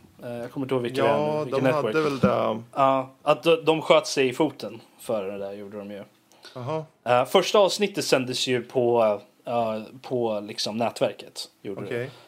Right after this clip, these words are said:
Speaker 1: Och sen andra var bakom en betalvägg på deras streaming service.
Speaker 2: Mhm.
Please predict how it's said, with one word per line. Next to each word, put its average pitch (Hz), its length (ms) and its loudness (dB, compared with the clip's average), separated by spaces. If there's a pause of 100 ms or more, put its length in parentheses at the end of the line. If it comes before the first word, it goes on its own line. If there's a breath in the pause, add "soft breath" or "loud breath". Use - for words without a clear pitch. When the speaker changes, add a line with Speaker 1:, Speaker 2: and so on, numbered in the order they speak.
(100)
Speaker 1:
Och 131 120 0
sen 135 260 2
andra 156 440 4
var 131 300 2
bakom 127 300 -2
en 120 80 -4
betalvägg 123 800 0
på 135 60 -6
deras 120 240 0
streaming 117 440 -2
service. 104 640 -4
Speaker 2:
Mhm. 151 320 -6